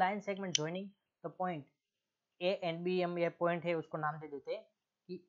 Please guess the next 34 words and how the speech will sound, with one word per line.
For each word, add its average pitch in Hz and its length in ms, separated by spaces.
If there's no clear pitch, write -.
A 185 140
and 196 120
B 156 220
जो 151 100
पॉइंट 160 300
है। 131 160
तो 180 40
यहाँ 170 160
पे 175 120
suppose 185 340
कि 185 120
यहाँ 165 260
पे 180 80
A 170 80
and 160 260
B 160 100
point 151 260
हम 139 140
यहाँ 131 120
पे 135 120
ले 135 120
लेते 147 220
हैं। 190 120
ए 180 120
का 190 140
कोऑर्डिनेट 160 540
है 139 200
फ़ाइव 165 260
माइनस 143 400
सिक्स 156 280
and 147 200
B 160 120
का 180 140
कोऑर्डिनेट 147 500